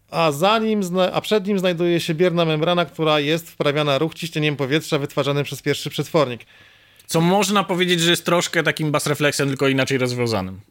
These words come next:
Speaker 1: No, to zależy, z której strony na to popatrzeć, tak? No bo to niby jest bass refleksy, ale de facto konstrukcja jest zamknięta, bo membrana
Speaker 2: Tak.
Speaker 1: zamyka
Speaker 2: Tak.
Speaker 1: wylot, gdzie normalnie byłby Bass Reflex, tak?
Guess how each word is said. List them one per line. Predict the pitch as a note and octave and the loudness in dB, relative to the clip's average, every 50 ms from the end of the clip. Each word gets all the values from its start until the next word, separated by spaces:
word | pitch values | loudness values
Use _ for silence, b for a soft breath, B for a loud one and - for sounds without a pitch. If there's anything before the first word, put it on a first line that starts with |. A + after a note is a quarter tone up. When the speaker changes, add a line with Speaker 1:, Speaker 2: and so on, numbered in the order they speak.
| - - - | -18 -16 -12
Speaker 1:
No, | - A3 G#3+ G#3+ A#3+ A#3+ - - _ _ _ _ _ _ _ _ _ _ | -10 -8 -4 -2 -2 -2 -2 -6 _ _ _ _ _ _ _ _ _ _
to | - A#3+ A3+ | 0 2 2
zależy, | B3 B3+ B3+ A#3+ G#3+ A#3+ | 4 4 4 2 0 -2
z | A#3 | -4
której | - B3 A#3+ A#3 | -2 0 0 0
strony | - A#3+ A3 A3+ | 0 0 2 2
na | A3 G#3+ | 2 2
to | G3+ G#3 | 2 0
popatrzeć, | - G3+ G3 - A#2+ A#2 - - A#2+ - - | -2 -2 0 0 0 0 -2 -8 -12 -6 -2
tak? | - F#3 G3 F#3 | 0 0 0 0
No | F#3 F#3 | 0 -2
bo | F3 E3+ | -2 -2
to | E3+ - F#3+ F#3 F#3+ - D3+ | -2 -2 -2 -2 -2 -4 -4
niby | F3+ F#3+ G#3 F#3 F#3 G3+ | -2 0 0 2 2 2
jest | G#3+ A3+ F#3 | 0 0 0
bass | F3 G3+ G3 F3+ | 0 0 0 0
refleksy, | F#3 F#3 F3 - F#3+ F#3 F#3+ - A#3 G#3+ | 0 0 0 0 -2 -4 -2 -2 -2 0
ale | - E3+ G3+ A#3 | 2 2 0 0
de | F3+ E3 F#3+ F#3 | 0 -2 -2 0
facto | - G3+ A3 - - - E3 F#3+ - - - _ _ _ _ _ _ _ _ _ - | 2 0 0 0 -2 -4 -4 -4 -6 -10 -20 _ _ _ _ _ _ _ _ _ -8
konstrukcja | - C#3+ A#2 - C#3+ - E3+ | -6 -4 -4 -4 -2 0 0
jest | F3 F#3+ F#3+ | 0 0 0
zamknięta, | G3+ F3 - B2 A#2 - - _ _ _ _ _ _ _ _ _ _ _ _ - | -2 -6 -6 -8 -12 -12 -14 _ _ _ _ _ _ _ _ _ _ _ _ -20
bo | D3 D3 C#3 D3+ | -8 -4 0 0
membrana | D#3+ F#3 G3 F3+ D3 C#3 E3+ | 2 2 2 2 2 2 2
Speaker 2:
Tak. | F#3+ F3+ | 0 0
Speaker 1:
zamyka | E3+ C3 B2 A#2 - B2+ C3+ C#3+ D3+ E3 - _ _ _ _ | -2 -2 -2 -4 -4 -4 -4 -4 -4 -4 -10 _ _ _ _
Speaker 2:
Tak. | - G2 - C3 | -8 -6 -6 -2
Speaker 1:
wylot, | A#2 D3+ D#3+ D#3 D#3+ F3 E3+ - - - - - C3+ B2+ B2+ - | 0 2 2 4 4 2 0 -4 -12 -20 -20 -20 -20 -20 -20 -14
gdzie | - C#3 C#3+ | -8 -6 -2
normalnie | C#3+ C#3+ C#3 C3 C#3 C#3+ D3+ D3+ C#3 | 0 0 0 0 0 -2 -2 -2 -4
byłby | C3+ C3 C3 C3+ | -4 -4 -4 -4
Bass | A#2+ B2 A#2 - | -4 -6 -8 -8
Reflex, | A#2+ A2+ - - - - - | -12 -16 -16 -18 -16 -12 -8
tak? | F2+ - - - | -8 -8 -8 -10